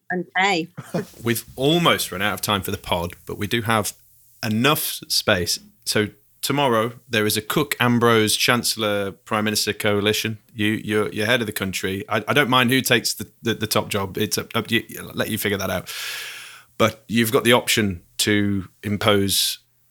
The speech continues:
Speaker 2: one or two key policies tomorrow to, to, to change the direction, or at least maybe you want to keep the momentum going in this certain way that we, we are. Um, maybe if we begin with Jess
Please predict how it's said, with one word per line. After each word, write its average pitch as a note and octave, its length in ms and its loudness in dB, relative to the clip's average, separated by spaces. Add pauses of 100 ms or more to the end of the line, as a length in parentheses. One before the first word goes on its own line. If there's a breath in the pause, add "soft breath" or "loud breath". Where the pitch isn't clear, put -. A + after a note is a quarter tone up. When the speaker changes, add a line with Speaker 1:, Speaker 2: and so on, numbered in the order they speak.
Speaker 2:
one B2 160 2
or A2+ 60 2
two - 160 -2
key A2 180 -2
policies G2 540 -2
tomorrow F2+ 480 -4 (560)
to, G2+ 480 0 (220)
to, G#2 100 -4
to - 200 -6
change C#3+ 960 2 (220)
the - 60 -14
direction, B2+ 760 0
or C3+ 200 4
at - 60 -2
least C3 320 2 (100)
maybe A#2 240 0
you G#2+ 160 -2
want G#2+ 160 0
to - 80 -2
keep A2+ 140 0
the A2 60 -2
momentum G2+ 360 0
going G2+ 220 2
in F#2+ 60 -4
this G2 220 -4
certain G2 400 -6 (260)
way - 240 -12
that - 100 -16
we, - 220 -8
we G#2 180 -4
are. F2+ 160 -6 (640 loud breath)
Um, A#2+ 340 4
maybe D3+ 160 2
if B2 60 -4
we C3+ 40 -4
begin C3+ 180 0
with A#2 100 0
Jess - 420 -4